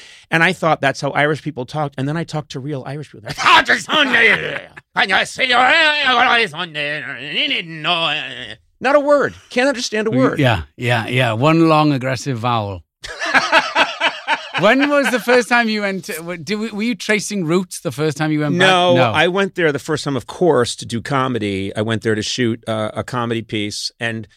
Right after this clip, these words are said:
Speaker 1: the idea was that I was looking for my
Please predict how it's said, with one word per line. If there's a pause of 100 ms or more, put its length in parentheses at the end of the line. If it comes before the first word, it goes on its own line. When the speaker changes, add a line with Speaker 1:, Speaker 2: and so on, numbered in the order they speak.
(140)
Speaker 1:
the
idea
was
that
I
was
looking
for
my